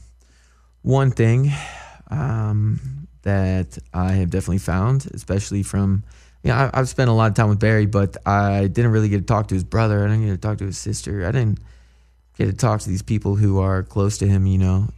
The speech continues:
and, um, like, uh, I just, I don't really have anybody to talk to about this except for them.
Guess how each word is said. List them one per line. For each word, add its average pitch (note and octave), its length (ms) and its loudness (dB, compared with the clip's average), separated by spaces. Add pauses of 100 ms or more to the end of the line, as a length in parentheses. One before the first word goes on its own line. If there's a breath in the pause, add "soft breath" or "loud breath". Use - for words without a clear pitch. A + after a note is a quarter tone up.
and, G2 600 2 (800)
um, F#2+ 680 2 (1160 loud breath)
like, - 200 -2
uh, - 340 -6 (260)
I - 60 -8
just, C#3 300 -10
I F#2+ 260 -2
don't G#2+ 180 2
really G2+ 200 2
have G2+ 100 -2
anybody G2 320 0
to F2+ 80 -4
talk A2 220 -2
to G2+ 160 -4
about G2 240 -4
this G2 220 -4
except G2+ 260 -6
for F#2+ 60 -6
them. A2 360 -2